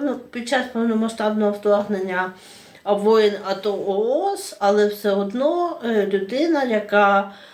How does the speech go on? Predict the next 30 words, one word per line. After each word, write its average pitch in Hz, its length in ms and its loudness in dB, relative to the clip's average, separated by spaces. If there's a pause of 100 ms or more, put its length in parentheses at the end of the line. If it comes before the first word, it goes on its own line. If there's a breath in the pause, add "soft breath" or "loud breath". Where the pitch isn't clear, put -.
(220 loud breath)
боронила 208 1160 0
нашу 202 380 -4
землю 226 460 0
українську 202 840 0
від, 190 420 -4
е, 170 380 -2 (280)
рашистів. 269 800 -2 (760 loud breath)
І 175 120 -4
тоді 180 340 0
вони 240 260 2
були 202 360 2
рашистами, 196 760 0
е, 180 800 -2
хоча 185 300 -2
це 185 120 -6
все 185 220 -2
була 185 600 0
якби 185 380 -2
гібридна 247 640 0
війна, 226 520 2
але 185 200 -2
ми 185 180 -6
знаємо, 208 480 -2
що 180 160 -8
це 202 420 0 (500 loud breath)
Росія, 190 580 0
яка 170 260 -2
на 180 160 -2
нас 165 260 -4
напала. 262 680 0